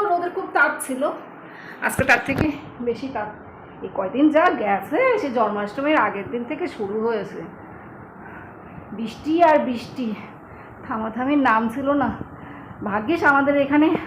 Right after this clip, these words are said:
জল জমে না। আমাদের এই পাড়ার মধ্যে কোনো জায়গায় জল জমে না। যত বৃষ্টি, বর্ষা,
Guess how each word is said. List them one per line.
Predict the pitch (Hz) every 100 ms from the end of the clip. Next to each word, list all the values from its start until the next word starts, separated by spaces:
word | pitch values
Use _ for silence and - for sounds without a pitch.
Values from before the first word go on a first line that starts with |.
| - 254 233
জল | 254 247 240
জমে | 247 226
না। | 214
আমাদের | 240 262
এই | 277 269
পাড়ার | 233 269 302
মধ্যে | 320 262 277 403 - - - - -
কোনো | 285 294
জায়গায় | 285 285 262
জল | 226 196 190
জমে | 185 175 170
না। | 175 - 202
যত | 285 302 349 302
বৃষ্টি, | 285 277 320 262
বর্ষা, | 262 -